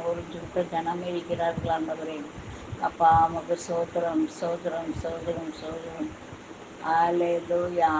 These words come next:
ஹல்லேலூயா, ஹல்லேலூயா, ஹல்லேலூயா. இயேசுவே, ஜனங்களுக்கு இறங்குங்க,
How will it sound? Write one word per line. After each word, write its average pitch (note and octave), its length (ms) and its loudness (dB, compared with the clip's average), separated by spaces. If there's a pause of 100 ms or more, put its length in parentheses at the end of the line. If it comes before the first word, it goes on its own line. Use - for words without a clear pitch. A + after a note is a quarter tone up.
(140)
ஹல்லேலூயா, E3+ 1120 0 (200)
ஹல்லேலூயா, E3+ 1080 0 (220)
ஹல்லேலூயா. E3+ 840 4 (600)
இயேசுவே, E3+ 680 4 (140)
ஜனங்களுக்கு F3 520 0
இறங்குங்க, F3 640 0